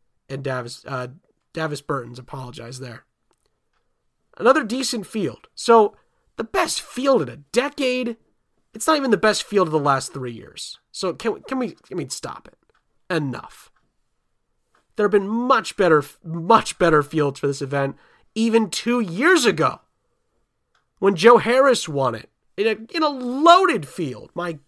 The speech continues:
gosh. A loaded field. So, i-, it's one of those things. By the way, twenty fifteen, twenty sixteen, you want another loaded field?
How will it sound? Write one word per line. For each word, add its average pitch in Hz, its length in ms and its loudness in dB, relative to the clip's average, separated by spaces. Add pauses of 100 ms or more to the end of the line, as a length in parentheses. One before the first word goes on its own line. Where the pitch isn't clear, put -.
(100)
gosh. 269 680 0 (1160)
A 220 120 2
loaded 285 680 4
field. - 460 -8 (2000)
So, 185 320 0
i-, 190 40 -4
it's 185 320 -4
one 165 180 4
of 127 80 -2
those 113 260 -12
things. - 340 -20 (760)
By 240 120 0
the 277 80 0
way, 240 120 6
twenty 254 320 2
fifteen, 262 480 -6
twenty 226 280 0
sixteen, 233 520 -4
you 220 80 0
want 190 120 2
another 185 260 2
loaded 226 300 2
field? 226 400 -2